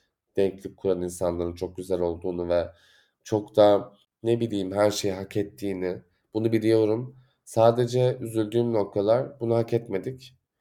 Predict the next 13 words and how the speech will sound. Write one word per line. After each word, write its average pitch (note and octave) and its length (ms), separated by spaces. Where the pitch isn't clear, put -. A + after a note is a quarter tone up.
Ama A#2+ 440
hak B2+ 180
ettiklerimiz B2 640
belki A2+ 300
yakındır. A2+ 600
Umudu A#2 300
da A#2 80
çok A2+ 260
böyle A2 160
yitirmek A#2 380
istemiyorum. F#2+ 760
Sadece C#3+ 440
bugün D3 480